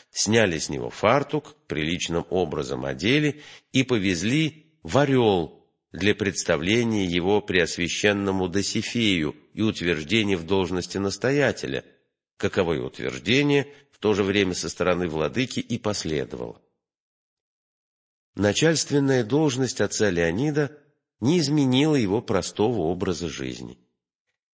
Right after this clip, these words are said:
Так, если дело заставляло его куда поехать, нередко он ездил на одной лошадке, в простой тележке и без кучера.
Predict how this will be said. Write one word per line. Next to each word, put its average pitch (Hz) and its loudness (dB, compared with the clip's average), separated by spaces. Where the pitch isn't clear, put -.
Так, 110 2
если 101 2
дело 98 2
заставляло 95 2
его 85 0
куда 92 -2
поехать, 104 -2
нередко 123 2
он 113 2
ездил 107 0
на 98 2
одной 101 0
лошадке, 87 -2
в - -20
простой 92 0
тележке 101 -2
и 95 -2
без 90 -2
кучера. 65 -8